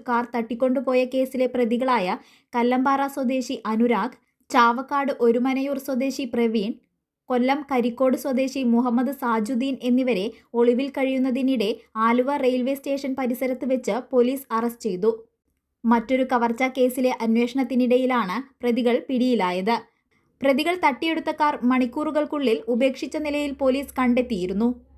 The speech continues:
പ്രതികളെ വടക്കാഞ്ചേരി പോലീസ് ആലുവ പോലീസിൽ നിന്നും കസ്റ്റഡിയിൽ വാങ്ങി തെളിവുകൾ ശേഖരിച്ചു.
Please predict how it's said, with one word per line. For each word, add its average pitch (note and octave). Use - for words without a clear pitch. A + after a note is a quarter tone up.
പ്രതികളെ A#3+
വടക്കാഞ്ചേരി C4
പോലീസ് B3+
ആലുവ B3
പോലീസിൽ C4+
നിന്നും C4
കസ്റ്റഡിയിൽ B3
വാങ്ങി A#3+
തെളിവുകൾ B3
ശേഖരിച്ചു. G3